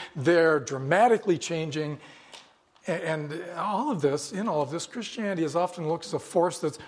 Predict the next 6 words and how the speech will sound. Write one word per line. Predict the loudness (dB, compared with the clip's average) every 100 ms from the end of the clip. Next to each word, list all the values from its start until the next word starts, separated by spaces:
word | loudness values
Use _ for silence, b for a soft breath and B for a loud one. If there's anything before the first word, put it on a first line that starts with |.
| B
holding | 0 8 8 6 0 0
back | 0 2 2 0 -6 B B B
the | 2 4 4
forces | 2 2 2 -2 -8 -8
of | -8 -10 -10
progress | 0 2 4 2 0 -2 -8